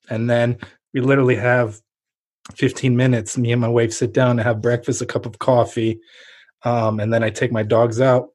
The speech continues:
I sit down and read a little bit, and that's kinda my, my routine, or taking a step back. Sometimes, you know, um, oftentimes maybe you get an email, it's very hostile or passive aggressive.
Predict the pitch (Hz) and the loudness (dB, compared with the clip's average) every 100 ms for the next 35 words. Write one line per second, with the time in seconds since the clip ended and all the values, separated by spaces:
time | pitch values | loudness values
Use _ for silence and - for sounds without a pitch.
0 | - 98 - 107 120 113 104 110 135 139 | -12 -10 -10 -6 -4 -2 -2 0 2 2
1 | 135 131 127 135 135 - - - _ _ | 2 2 2 -2 -2 -10 -20 -20 _ _
2 | 117 127 131 - 135 123 123 120 113 95 | -2 0 0 0 2 2 4 2 0 -4
3 | - 123 120 113 - 147 120 110 - 147 | -2 0 2 0 -2 0 0 -2 -2 -2
4 | 139 135 107 - - 120 104 127 143 - | 0 -2 -2 -2 0 0 0 0 -2 -4
5 | 127 117 - 123 123 - - _ _ _ | -8 -6 -4 -4 -4 -8 -18 _ _ _
6 | _ 127 120 117 107 107 - 123 107 107 | _ -4 0 2 0 -2 -6 -6 -6 -2
7 | 131 139 139 123 135 123 135 131 131 127 | 0 0 -2 0 0 0 -4 0 0 2
8 | 127 127 117 113 143 139 123 107 104 104 | 0 2 0 -2 0 2 2 0 -4 0
9 | 123 117 - 123 117 - 117 110 101 - | 0 0 -2 -2 -2 -2 -2 -2 -4 -4
10 | 120 127 107 117 127 - 139 | -4 -6 -6 -2 0 2 0